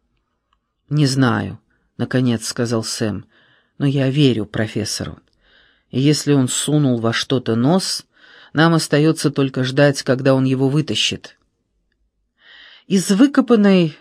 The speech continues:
на соседней террасе шахты внезапно раздался крик: «Сэм, скорей сюда!» Из ямы показалась голова Ральфа Айзексона. Его глаза блестели от волнения.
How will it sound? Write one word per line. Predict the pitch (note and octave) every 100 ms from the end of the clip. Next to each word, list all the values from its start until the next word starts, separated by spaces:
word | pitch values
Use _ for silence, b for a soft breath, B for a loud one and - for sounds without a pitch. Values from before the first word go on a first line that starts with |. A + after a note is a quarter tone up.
| -
на | C#3+
соседней | - C3+ - C#3+ C3+ B2+
террасе | - C3+ B2 A#2 -
шахты | G#2+ - G3 G3 - G3 F#3+ B B -
внезапно | D#3 C#3 D3 G3+ G#3+ G#3+
раздался | F3 C3 C3 C3+ - D3+
крик: | C#3+ C#3 A#2 - _ _ _ _
«Сэм, | - - G#3 A#3 A3 D3
скорей | A2+ - F3+ G#3 G3
сюда!» | - G3 D#3+ A#2 - _ _ _ _ _ _ _ _ _ _ _ _ _ _ _ _ _ _ -
Из | F3+ F3+
ямы | A#3+ E4 E4
показалась | D#4+ - G3 G3 B3+ A3
голова | E3+ E3 D#3 G3+
Ральфа | G3 F#3+ F#3 - F#3+ F#3
Айзексона. | E3+ D#3 C3 A#2+ - - G#2+ G2 - _ B B B B B
Его | C3+ D3
глаза | D#3 C#3 C#3 D#3
блестели | D3 C3 - - C#3
от | B2+ C3
волнения. | C#3 C3+ C3 A2+ G2+ -